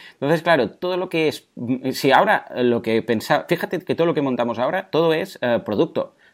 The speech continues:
Todo es algo que la gente se apunta, que pagan anualmente, o que pagan una vez, o que pagan mensualmente, o lo que haga falta,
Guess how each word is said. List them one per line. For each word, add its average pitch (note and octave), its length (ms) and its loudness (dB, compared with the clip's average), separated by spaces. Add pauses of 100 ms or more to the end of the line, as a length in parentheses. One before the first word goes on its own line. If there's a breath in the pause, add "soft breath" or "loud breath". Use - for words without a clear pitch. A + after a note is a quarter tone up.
Todo C3+ 140 4
es C#3 140 2
algo D#3+ 340 2
que F3+ 280 -2 (180 loud breath)
la G2+ 100 -4
gente A#2+ 240 -2
se - 100 -2
apunta, G3+ 600 4 (260 loud breath)
que A2 140 0
pagan B2+ 580 6
anualmente, F3+ 680 2
o C3 100 6
que A#2+ 80 0
pagan A#2+ 240 2
una A2+ 200 -2
vez, G#3+ 360 0
o B2 80 -2
que A#2 100 -4
pagan A#2 600 0
mensualmente, D#3+ 760 -2
o D3+ 60 0
lo A2+ 80 0
que A2 60 0
haga C3+ 100 -2
falta, F3 340 0